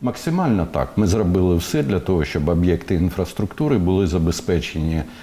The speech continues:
альтернативними, е, живленнями електроенергії та водопостачання, але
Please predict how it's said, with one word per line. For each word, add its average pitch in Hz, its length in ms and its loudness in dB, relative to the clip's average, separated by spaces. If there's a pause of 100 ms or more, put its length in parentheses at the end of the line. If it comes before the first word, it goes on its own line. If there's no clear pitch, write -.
(100)
альтернативними, 90 1080 0
е, 76 220 -2 (880)
живленнями 135 880 0
електроенергії 131 1040 0 (1040)
та 110 100 -2
водопостачання, 107 1160 0 (440)
але 101 580 2